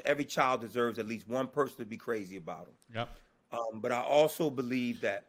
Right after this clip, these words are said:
Speaker 1: that the children must know that we have, when we, when they know that we have the belief that they're intelligent, that they can be successful, that they're capable,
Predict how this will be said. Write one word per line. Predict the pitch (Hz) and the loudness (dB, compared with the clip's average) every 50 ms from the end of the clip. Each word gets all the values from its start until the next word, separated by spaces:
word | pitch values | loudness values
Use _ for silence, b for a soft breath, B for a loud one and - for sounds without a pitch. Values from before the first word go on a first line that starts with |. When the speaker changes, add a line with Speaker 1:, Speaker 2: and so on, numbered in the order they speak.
| _ _ _ | _ _ _
Speaker 1:
that | 120 113 95 | -6 -6 -6
the | - 110 | -8 -18
children | - - - - 156 151 143 139 135 | -14 -10 -2 2 2 2 2 2 -2
must | 135 131 127 - 127 | -2 -2 -4 -4 -4
know | 127 127 120 117 107 101 | -2 0 0 0 -2 -4
that | 98 107 101 95 | -8 -8 -8 -6
we | 117 139 143 143 | -6 -4 -4 0
have, | 143 139 135 131 - b b b b b | 0 0 0 0 -4 b b b b b
when | - 131 123 | -4 -4 -2
we, | 123 165 185 | -2 -2 -4
when | 180 139 147 | -2 0 2
they | 151 180 208 | 4 4 8
know | 220 226 226 202 | 10 10 10 8
that | 175 | 6
we | 143 147 175 180 | 2 0 0 0
have | 170 165 160 160 139 127 | 2 4 4 4 2 2
the | 139 | -4
belief | 117 104 120 107 107 123 143 143 113 - - - _ _ _ _ | -2 -2 -4 -4 -2 -2 -2 -4 -4 -8 -14 -20 _ _ _ _
that | - 110 - - | -8 -6 -2 -2
they're | 127 117 110 | -2 -2 -2
intelligent, | 110 107 - - 143 127 117 107 90 107 95 80 b b b b b b _ | -4 -8 0 0 2 2 2 -2 -6 -10 -12 -12 b b b b b b _
that | 117 107 | -8 -2
they | - 127 127 | 0 0 0
can | 123 135 123 | 0 -2 -8
be | 117 113 120 110 | -4 -4 -6 -6
successful, | - - 117 - - - 139 123 120 - 110 107 | -6 -10 -14 -10 0 2 2 2 2 -2 -12 -6
that | 98 113 110 107 | -6 -6 -6 -6
they're | - 107 | -8 -14
capable, | - - - 143 127 123 120 101 90 98 92 | -14 -6 -4 -2 -2 -2 -4 -10 -12 -14 -16